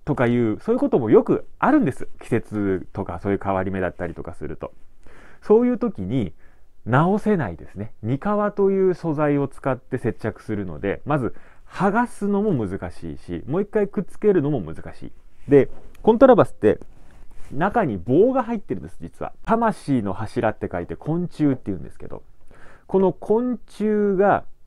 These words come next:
倒れるっていうこともあるんですよ。ちょっとしたこのドンとかいう衝撃で。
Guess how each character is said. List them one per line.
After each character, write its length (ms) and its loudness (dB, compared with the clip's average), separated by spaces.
倒 300 6
れ 120 8
る 80 6
っ 40 2
て 180 -6
い 20 2
う 40 0
こ 100 -4
と 80 0
も 100 0
あ 60 2
る 60 -2
ん 40 -6
で 60 -6
す 120 -10
よ。 80 -6
ち 100 -4
ょ 20 2
っ 40 0
と 120 0
し 60 -6
た 80 -2
こ 100 -2
の 160 -2
ド 140 8
ン 120 -2
と 100 -4
か 100 -6
い 40 -4
う 60 -4
衝 200 -6
撃 240 -8
で。 100 -16